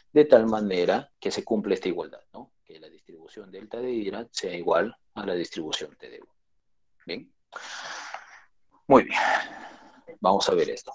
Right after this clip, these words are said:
Entonces, esta igualdad se entendería de la siguiente forma, ¿no? Que, ¿quién es la función, eh, la distribución delta de Dirac? Es justamente, eh, la distribución delta de Dirac en X sub cero aplicado en Barfi es justamente Barfi en X sub cero.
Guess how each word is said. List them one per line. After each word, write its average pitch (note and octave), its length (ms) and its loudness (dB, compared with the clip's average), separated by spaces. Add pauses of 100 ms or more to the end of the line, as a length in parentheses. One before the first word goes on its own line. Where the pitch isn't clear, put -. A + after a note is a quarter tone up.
Entonces, - 560 0 (840)
esta D3+ 220 -4
igualdad D3 400 4
se C3+ 120 -4
entendería G#2+ 460 4
de F#2+ 100 6
la F2 80 4
siguiente F#2 380 -2
forma, D2+ 340 10
¿no? C3+ 280 -2 (180)
Que, D#2+ 440 -6
¿quién C3+ 240 0
es C3 60 0
la B2 320 4
función, A#2 540 -2
eh, G#2 100 2
la G2 120 2
distribución G#2 520 -2
delta G#2+ 260 2
de G#2+ 160 4
Dirac? B2 380 2
Es F#2+ 200 -6
justamente, F2+ 760 -6 (320)
eh, D#2 260 -8
la D#2+ 120 -4
distribución G2 520 -12
delta G2+ 240 -12
de F#2+ 120 -6
Dirac F#2 320 -6
en E2 140 -10
X - 180 -10
sub - 120 -12
cero D2 280 2
aplicado - 380 0
en A2+ 120 2
Barfi A2+ 380 6
es F#2+ 160 -2
justamente F2 540 -6
Barfi F#2 460 -4
en G2+ 100 -10
X F2+ 220 -10
sub - 140 -14
cero. - 280 -4